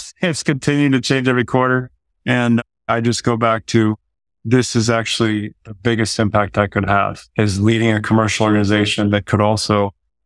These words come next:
innovate and develop new products and bring new products to market. And so it's a true privilege to be in the role at this point.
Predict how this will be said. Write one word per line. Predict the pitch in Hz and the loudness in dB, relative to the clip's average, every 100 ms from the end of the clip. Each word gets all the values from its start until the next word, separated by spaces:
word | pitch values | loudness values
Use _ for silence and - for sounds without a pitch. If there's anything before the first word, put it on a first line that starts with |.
| _ | _
innovate | 127 120 101 104 101 107 | 0 0 0 -2 -2 -4
and | 117 104 | -2 0
develop | 98 107 101 101 - _ _ - | 0 0 0 -4 -8 _ _ -2
new | 113 | 0
products | - 107 98 98 - | 2 0 0 -2 -4
and | 107 95 | -6 -2
bring | 101 98 | -2 0
new | 95 | -2
products | 95 95 95 - | 0 -2 -4 -2
to | |
market. | 95 92 - 98 - | -2 0 -2 -6 -6
And | 98 95 | -10 -4
so | 101 95 - _ _ 117 | -2 -2 -6 _ _ -4
it's | 107 | 0
a | 107 | -2
true | - 135 107 | 0 -2 0
privilege | 110 98 95 92 - _ _ _ | -2 0 -2 -4 -10 _ _ _
to | 104 | -2
be | 98 | 0
in | 98 | 0
the | 95 | 0
role | 95 95 95 | 0 0 0
at | - | -4
this | 101 | -6
point. | - 98 98 | -2 -2 -2